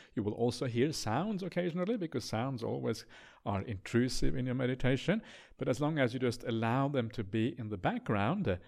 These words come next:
they're not gonna affect your meditation very much. Yeah, they're just there in the background in a sense. Your breath is the main meditation object. Uh, then you're doing it in the right way. Same thing, just allow the heartbeat to be there in the background. Uh, the main thing is the meditation object, uh,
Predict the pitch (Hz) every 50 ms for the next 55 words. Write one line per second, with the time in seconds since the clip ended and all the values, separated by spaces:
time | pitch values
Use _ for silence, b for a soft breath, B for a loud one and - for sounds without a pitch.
0 | B B 180 160 160 131 - - 143 110 110 - 120 - - - 104 - - -
1 | - 170 - 95 113 147 120 104 98 - 123 98 90 - - 117 92 95 90 87
2 | 82 90 85 85 - - - - 113 143 156 156 151 151 135 - - 110 113 123
3 | 127 117 104 95 - - 120 113 98 110 104 113 - - 139 104 92 - - 90
4 | 87 - - 113 175 208 - - - B B B B B B B - 131 98 -
5 | 127 123 113 98 - - - - 117 95 123 120 113 107 110 104 98 95 98 104
6 | 101 95 104 - 117 95 95 - - 113 98 87 85 - 95 85 82 - - 113
7 | 90 90 - b b b b b b b b b b _ - 160 151 127 107 127
8 | 123 117 117 123 117 110 104 98 - - 104 107 92 95 90 90 90 - 107 -
9 | - 190 190 165 185 160 180 175 202 - - 156 143 151 143 139 135 131 135 -
10 | 113 107 113 113 - - - 110 101 - - 110 95 110 107 101 113 - - 110
11 | 104 104 87 101 98 95 - - 127 101 87 82 87 98 - - B B B B
12 | B B - 131 117 120 123 120 113 107 - - 110 101 92 90 - 107 95 113
13 | 98 101 101 101 107 - 110 95 95 - - - 95 87 80 - 95 85 85 -
14 | - -